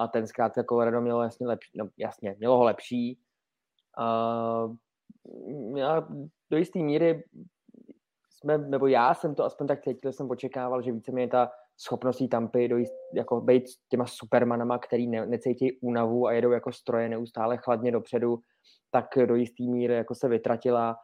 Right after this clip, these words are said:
asi logicky, protože v lidských silách zkrátka není tohle tu nejnáročnější týmovou soutěž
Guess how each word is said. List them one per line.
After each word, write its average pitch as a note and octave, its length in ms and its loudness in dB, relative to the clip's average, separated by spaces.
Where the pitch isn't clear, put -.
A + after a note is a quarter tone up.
asi - 220 -2
logicky, B2 580 2
protože A#2+ 760 0
v A2+ 40 -10
lidských A#2 380 -2
silách A#2 320 0
zkrátka - 400 -4
není A2+ 260 -2
tohle A2+ 280 -2
tu A2+ 360 -2
nejnáročnější A#2 1500 -2
týmovou A#2 380 2
soutěž A#2 480 0